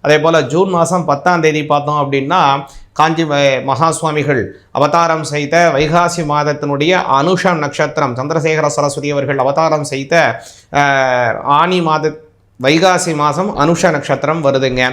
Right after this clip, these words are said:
அதே மாதிரி இந்த மாதத்தினுடைய ஜூன் மாதம் பதினாலாம் தேதி விநாயக பெருமானுக்கு உகந்தமான சங்கடஹர சதுர்த்தி வருகிறது. அதே போல ஜூன் மாதம் பதினேழாம் தேதி கிருஷ்ணபக்ஷ சஷ்டி வருகிறது.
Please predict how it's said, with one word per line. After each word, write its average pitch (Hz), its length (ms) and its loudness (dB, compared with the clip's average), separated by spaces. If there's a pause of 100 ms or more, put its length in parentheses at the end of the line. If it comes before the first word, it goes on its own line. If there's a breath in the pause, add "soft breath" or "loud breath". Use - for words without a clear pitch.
(380 loud breath)
அதே 160 220 2
மாதிரி 170 200 2
இந்த 160 180 0
மாதத்தினுடைய 156 640 2
ஜூன் 175 240 0
மாதம் 165 360 0
பதினாலாம் 156 560 2
தேதி 147 520 0
விநாயக 170 420 2
பெருமானுக்கு 160 500 0
உகந்தமான 147 680 0
சங்கடஹர 147 560 0
சதுர்த்தி 139 400 -2
வருகிறது. 131 480 2 (500 loud breath)
அதே 156 240 2
போல 160 200 2
ஜூன் 165 280 0
மாதம் 160 320 0
பதினேழாம் 160 580 2
தேதி 151 380 -2
கிருஷ்ணபக்ஷ 180 540 0 (260)
சஷ்டி - 460 -2
வருகிறது. 139 520 2